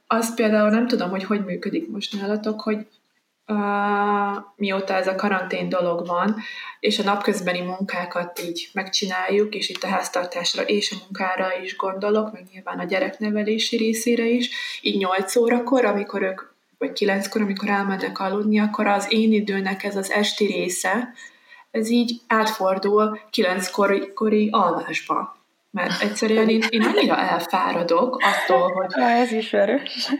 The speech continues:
Speaker 1: Hogy, hogy folyamatosan koncentrálnunk kell, hogy például tegnap az történt, hogy, hogy a Sári megtalálta a tojásfestéshez vett, ö,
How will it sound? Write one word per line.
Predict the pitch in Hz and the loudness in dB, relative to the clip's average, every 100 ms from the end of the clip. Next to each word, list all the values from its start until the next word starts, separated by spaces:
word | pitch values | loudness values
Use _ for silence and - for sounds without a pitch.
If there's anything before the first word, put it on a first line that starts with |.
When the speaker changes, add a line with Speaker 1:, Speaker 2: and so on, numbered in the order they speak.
| - - - | -6 -20 -8
Speaker 1:
Hogy, | - 233 220 - - - | 2 4 4 0 -6 -8
hogy | 214 220 - - - 214 - | -2 0 0 -6 -10 -10 -8
folyamatosan | - 330 220 196 - 208 220 202 | -2 2 2 2 0 0 0 0
koncentrálnunk | 214 262 262 220 202 202 196 202 196 - | 2 2 4 2 0 0 0 0 -2 -4
kell, | 208 196 240 | -2 0 0
hogy | 247 233 226 | 2 0 2
például | 262 214 - | 4 4 2
tegnap | 202 190 180 | 0 0 0
az | 196 208 | 0 0
történt, | - 170 - 262 262 - - - | -4 -6 0 2 2 -2 -12 -6
hogy, | 214 - - _ _ - - _ - _ | -6 -6 -14 _ _ -20 -20 _ -20 _
hogy | 220 214 | -4 0
a | |
Sári | 214 202 202 196 | 2 2 2 2
megtalálta | 226 226 180 165 170 175 196 - | 2 2 0 2 2 0 -2 0
a | 180 170 - - _ - | 0 0 -2 -6 _ -2
tojásfestéshez | 220 - - - 175 - - - - 180 185 | 0 0 -2 -2 -2 -2 -2 -2 0 -2 0
vett, | 190 180 180 | 2 0 -2
ö, | - | -2